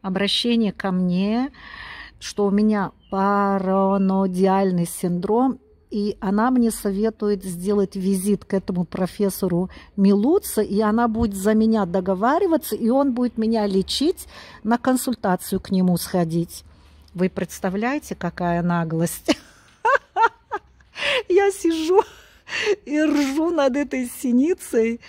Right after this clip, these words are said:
Но она, по-моему, они обе больные, раз такое видео. Так как я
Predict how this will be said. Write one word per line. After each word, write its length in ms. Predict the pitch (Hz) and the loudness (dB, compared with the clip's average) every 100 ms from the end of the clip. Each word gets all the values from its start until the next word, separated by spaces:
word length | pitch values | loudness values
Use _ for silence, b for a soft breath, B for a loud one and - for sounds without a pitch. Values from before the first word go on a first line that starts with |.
| B B B B _ - | B B B B _ -10
Но 140 | 165 | -4
она, 400 | 240 349 415 170 175 - | -2 -2 -2 -4 -10 -8
по-моему, 400 | 180 220 302 254 | -2 -2 0 0
они 240 | 202 208 | 0 0
обе 320 | 233 214 180 | 0 0 0
больные, 640 | 170 170 170 170 170 165 175 | 0 2 2 2 2 0 -2
раз 240 | 190 202 - | -4 -4 -4
такое 420 | 190 - 220 190 | -8 -2 -2 0
видео. 440 | 185 208 170 180 B B B B B - | -2 -4 -2 -6 B B B B B -6
Так 160 | - 311 | -4 -2
как 220 | 330 - | -4 -6
я 360 | 220 226 208 | -4 -2 -4